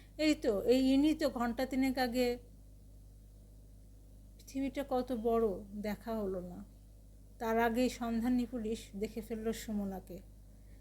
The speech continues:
এখানে বসেছিল তারা, কান্তিকুমার, সিদ্ধার্থ, অলোক। রেল পুলিশের টেলিফোন পেয়ে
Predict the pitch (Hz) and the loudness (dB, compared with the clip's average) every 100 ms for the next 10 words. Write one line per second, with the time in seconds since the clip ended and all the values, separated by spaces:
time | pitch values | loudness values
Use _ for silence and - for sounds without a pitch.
0 | - 233 254 262 247 214 214 262 - 208 | -10 -4 0 2 2 0 -4 -4 -2 -2
1 | 196 180 170 - - - - - - - | -4 -8 -10 -14 -18 -20 -20 -20 -20 -20
2 | - 220 220 208 233 240 220 214 202 214 | -14 -6 -4 -4 -4 -4 -2 -2 -4 -8
3 | - - - 214 180 208 208 - - 202 | -18 -16 -6 -6 -4 -6 -8 -8 -10 -8
4 | 208 208 208 202 202 - - - - - | -8 -4 -2 0 -4 -8 -20 -20 -20 -20
5 | - - - - - - - - - - | -20 -20 -20 -20 -20 -20 -20 -20 -20 -20
6 | - - - - - - - - - - | -20 -20 -20 -20 -20 -20 -20 -20 -20 -20
7 | - - - - - - - - - - | -20 -20 -20 -20 -20 -20 -20 -20 -20 -20
8 | - - - - - - - - - - | -20 -20 -20 -20 -20 -20 -20 -20 -20 -20
9 | - - - - - 254 277 269 302 285 | -20 -20 -20 -16 0 4 4 4 2 2
10 | 285 294 285 262 247 277 269 262 226 | 2 0 0 0 0 0 2 6 6